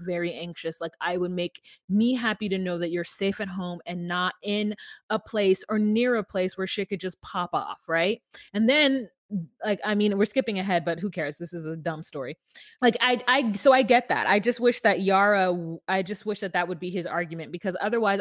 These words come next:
I understand where Yara's coming from. Like, I don't think she's crazy for wanting to stay there.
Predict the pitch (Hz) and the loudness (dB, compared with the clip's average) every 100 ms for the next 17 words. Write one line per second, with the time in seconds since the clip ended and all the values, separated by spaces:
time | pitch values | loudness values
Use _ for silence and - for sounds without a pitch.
0 | - 233 226 247 233 233 226 220 214 - | 0 -2 -2 -4 -4 -4 -4 -4 -4 -6
1 | 247 302 - - - _ - - 202 196 | -8 -8 -12 -18 -20 _ -20 -6 -4 0
2 | 233 285 269 254 - 226 - 226 226 226 | 0 0 -4 -6 -4 -6 -2 0 0 -2
3 | - 196 196 196 190 175 - 185 202 226 | -4 -4 -4 -4 -6 -6 -2 0 2 2
4 | 254 269 | 0 0